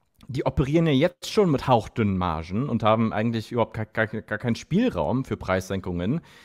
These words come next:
Äh, und das ist eben ein Wettbewerbsvorteil für Tesla in einer solchen Rezession zum Beispiel. Dann haben wir den Kaufbonus in den U S A.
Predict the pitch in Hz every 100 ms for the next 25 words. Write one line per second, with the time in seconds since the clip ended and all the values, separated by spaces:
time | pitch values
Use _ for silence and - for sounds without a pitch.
0 | - - 110 110 101 - 101 - - 110
1 | - - 120 123 120 156 156 156 - 131
2 | 143 - _ _ - 120 120 101 87 -
3 | 87 85 - 95 107 - - 123 107 101
4 | 110 113 107 95 95 95 95 104 95 -
5 | _ _ _ - 98 95 - 92 - 82
6 | 76 73 64 67 - 117 135 147 147 160
7 | 220 - 156 123 98 - 107 101 95 110
8 | - 156 185